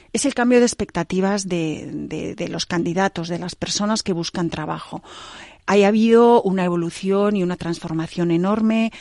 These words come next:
hacia mucho más bienestar, hacia mucha más exigencia del propio candidato respecto de qué le ofrece la compañía, hasta el punto de que las personas directamente no se presentan a puestos que no cumplan una serie de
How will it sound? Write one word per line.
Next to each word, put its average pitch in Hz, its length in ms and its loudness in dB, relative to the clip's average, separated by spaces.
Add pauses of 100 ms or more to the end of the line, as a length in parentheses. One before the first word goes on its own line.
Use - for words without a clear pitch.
(160)
hacia 165 240 -6
mucho 170 240 -4
más 165 180 -4
bienestar, 208 720 0 (280)
hacia 185 240 -6
mucha 254 180 0
más 233 220 0
exigencia 220 680 -2
del 170 140 -4
propio 196 360 0
candidato 185 500 0
respecto 170 520 -4
de 160 120 -4
qué - 120 -4
le 190 100 0
ofrece 180 360 -4
la 165 120 -2
compañía, 233 720 4 (540)
hasta 196 240 0
el 196 80 4
punto 247 320 6
de 285 100 6
que 254 140 2
las 165 320 2
personas 247 720 2 (320)
directamente 226 720 4
no 220 160 4
se 240 160 2
presentan 233 720 2
a 165 80 0
puestos 262 560 2
que 190 200 -2
no 226 360 2 (560)
cumplan 262 480 8
una 202 200 0
serie 240 420 4
de 240 320 4